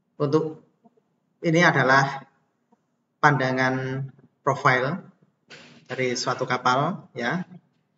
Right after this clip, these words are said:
Terlihat pada bagian sisi, nah, bisa saja center line, ya, bisa menggunakan pandangan ini juga.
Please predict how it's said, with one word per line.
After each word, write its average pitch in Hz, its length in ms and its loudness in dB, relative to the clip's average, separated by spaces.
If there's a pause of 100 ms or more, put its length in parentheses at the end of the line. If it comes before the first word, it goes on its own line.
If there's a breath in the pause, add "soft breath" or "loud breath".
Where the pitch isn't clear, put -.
(360)
Terlihat 147 400 2
pada 131 480 4
bagian 135 320 0
sisi, 143 560 -2 (1040)
nah, 123 160 -10
bisa 139 240 0
saja 160 400 4
center 143 320 0
line, 165 480 2 (160)
ya, 131 400 -4 (1600)
bisa 135 160 -4
menggunakan 123 400 -2
pandangan 123 320 0
ini 117 80 -8
juga. - 400 -8